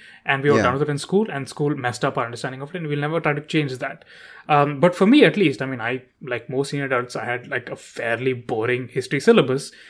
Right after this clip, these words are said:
Speaker 1: in
Speaker 2: Yeah,
Speaker 1: school.
Speaker 2: yeah.
Speaker 1: Um, and it was only really as an adult that I began to realize that, God damn, this is actually a really fascinating subject.
Speaker 2: Yeah.
Speaker 1: Um, and ironically enough, this, this brilliant realization came to me, uh, when I was sitting in engineering college, <laughs> of all places.
Speaker 2: As, as
Speaker 1: Um,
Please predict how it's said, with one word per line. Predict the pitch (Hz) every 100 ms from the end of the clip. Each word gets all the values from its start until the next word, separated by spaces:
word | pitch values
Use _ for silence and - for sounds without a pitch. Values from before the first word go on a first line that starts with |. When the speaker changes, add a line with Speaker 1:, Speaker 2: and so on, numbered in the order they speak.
| -
Speaker 1:
in |
Speaker 2:
Yeah, | 123 117
Speaker 1:
school. | 101 196 151
Speaker 2:
yeah. | - - - - 156 151
Speaker 1:
Um, | 156
and | 151
it |
was | 185
only | 175 170 262
really | 226 262
as | 208 220
an |
adult | 226 139 165 226
that | 214
I | 208
began | 160 160 180
to |
realize | 160 170
that, | 170 - _ _ _ -
God | 143 175 151
damn, | 151 180
this | 151
is | 165
actually | 117 196
a | 165
really | 117 127
fascinating | 160 135 110 - 120 117
subject. | 220 165 - - -
Speaker 2:
Yeah. | 113 104 87 - -
Speaker 1:
Um, | - 135 131 131 131 131 143
and | - 139 143 143 139 - _ 175
ironically | 156 240 302 302 254
enough, | 143 180 - 160
this, | 160 156
this | 156 131
brilliant | 147 185 233
realization | 156 151 143 139 151
came | - 170
to | 165
me, | 117 127 - - - -
uh, | 139
when | 151
I |
was | 151
sitting | 147 170 196
in |
engineering | 165 170 208 196 170
college, | 151 120 127 - _
<laughs> | -
of | 202 -
all | -
places. | 147 147 127 - - - -
Speaker 2:
As, | 104 117 110
as | - 117 139
Speaker 1:
Um, | 143 135